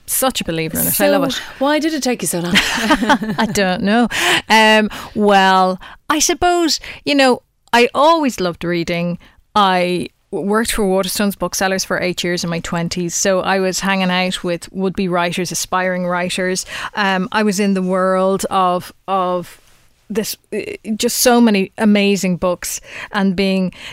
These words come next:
Speaker 1: you know, being exposed to so many new authors, their books coming out. I remember when Mike McCormack's Getting It in the Head came out, uh, you know, but I never saw myself as a writer.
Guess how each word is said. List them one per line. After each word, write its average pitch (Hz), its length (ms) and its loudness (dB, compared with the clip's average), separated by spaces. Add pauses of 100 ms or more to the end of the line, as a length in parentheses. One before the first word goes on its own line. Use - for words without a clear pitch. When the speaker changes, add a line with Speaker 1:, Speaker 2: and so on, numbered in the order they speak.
Speaker 1:
you 208 140 0
know, 190 240 2
being 196 200 2
exposed 214 460 2
to 214 80 0
so 233 180 2
many 226 200 4
new 214 340 6
authors, 202 720 2
their 190 140 0
books 202 320 -4
coming 202 320 0
out. 196 400 0
I 190 100 0
remember 190 320 -2
when 185 140 -2
Mike 190 260 -2
McCormack's 202 720 -2
Getting 190 300 -2
It 185 100 -2
in 180 100 -2
the 175 60 -4
Head 214 400 -2
came 202 220 0
out, 196 320 0 (220)
uh, 208 240 -2
you 233 160 0
know, 214 160 2 (760)
but - 240 2 (1000)
I 269 140 6
never 311 280 4
saw 285 280 2
myself 285 400 -2
as 240 100 -2
a 226 60 0
writer. 196 400 -2